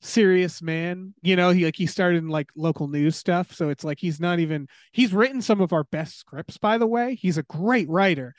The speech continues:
but we didn't hire him for that. We hired him to be just very serious and just fact check everything. And, re-, you know, research, where we go to him and go, like, "I wanna know about this new Speaker of the House. Get me everything you can on him." And then, and he'll send a packet in.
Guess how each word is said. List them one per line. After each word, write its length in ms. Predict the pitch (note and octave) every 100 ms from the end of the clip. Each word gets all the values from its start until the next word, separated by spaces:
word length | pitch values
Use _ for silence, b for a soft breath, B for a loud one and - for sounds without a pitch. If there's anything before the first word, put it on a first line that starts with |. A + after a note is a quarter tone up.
| b -
but 100 | F3
we 120 | F3
didn't 320 | F3+ A3+ F#3
hire 300 | E3 F#3+ D#3+
him 120 | C#3 B2
for 180 | C#3+ -
that. 180 | - - _ _ _ -
We 140 | E3 F#3
hired 320 | A#3 A3+ F#3+
him 120 | E3
to 80 | D#3+
be 260 | D#3 D3+ D3+
just 240 | D#3 -
very 220 | E3 F3
serious 580 | - F#3 D#3+ D#3 D3 - _ _
and 140 | F3 D3+
just 260 | D#3 - _
fact 300 | A3 G3 -
check 220 | F#3+ -
everything. 540 | D#3 C3+ C3+ - C3+ _ b b b -
And, 320 | F#3+ G3+ F#3+ F#3
re-, 100 | G#3+
you 160 | G3+ D3+
know, 100 | C#3
research, 560 | E3 G#3 - C#3 -
where 100 | E3
we 120 | E3+
go 140 | E3+ E3
to 80 | E3
him 160 | E3
and 100 | D3+
go, 180 | D3+ D3
like, 200 | C#3+ C#3+
"I 100 | A#3
wanna 200 | C#4 C4
know 140 | B3+ B3
about 280 | B3 A#3+
this 260 | A#3+ A3+ -
new 160 | A3+ A#3
Speaker 300 | - A#3+ A#3
of 60 |
the 80 | A3
House. 320 | A#3 D3+ - _ _ -
Get 140 | G#3+
me 120 | G#3+ G#3+
everything 360 | G3+ G3+ F#3
you 100 | E3+
can 240 | E3 C#3+ C3
on 140 | C3
him." 180 | C3 E3
And 160 | D#3 D3
then, 140 | D3
and 200 | C#3+ C#3 -
he'll 220 | - D3 C#3
send 280 | - D#3 C#3
a 40 |
packet 400 | - D3 C3 C3+
in. 160 | C3